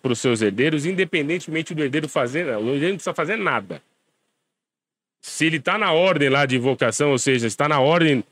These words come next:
se ele é descendente, se ele tá ali na ordem do que vai receber herança, ele não precisa fazer nada pra receber, pra se tornar herdeiro.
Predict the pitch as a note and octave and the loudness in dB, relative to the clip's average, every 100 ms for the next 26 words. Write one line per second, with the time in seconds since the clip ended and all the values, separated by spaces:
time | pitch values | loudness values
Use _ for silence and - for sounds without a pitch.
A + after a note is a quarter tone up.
0 | - - E3 E3+ D#3+ E3 D#3+ B2 C3+ F3 | -16 -4 0 2 0 0 0 0 0 2
1 | E3+ D3 B2 B2 E3+ E3 F#3+ F3+ F#3 D#3+ | 2 0 0 -2 0 2 4 4 4 4
2 | E3 F#3 D3+ A#2+ - - _ C#3 C#3 D#3 | 6 4 4 2 0 -16 _ -6 -2 -2
3 | C#3 E3 D3+ D#3 C3+ B2+ D3 G3 - A2 | 2 2 2 0 2 2 2 0 -2 -12
4 | _ D#3+ G3 G#3+ A3 A#3 D4 G3 B3+ C#3+ | _ -4 -2 0 0 0 2 2 2 0
5 | B2 A#2+ A#2 F#2+ _ _ _ D3+ D#3+ E3+ | 0 0 -2 -8 _ _ _ -6 -6 -6
6 | - C#3 D3 F#3 - D#3+ D3 B2 A#2 F#2 | -4 -2 0 -2 -2 -2 0 2 2 0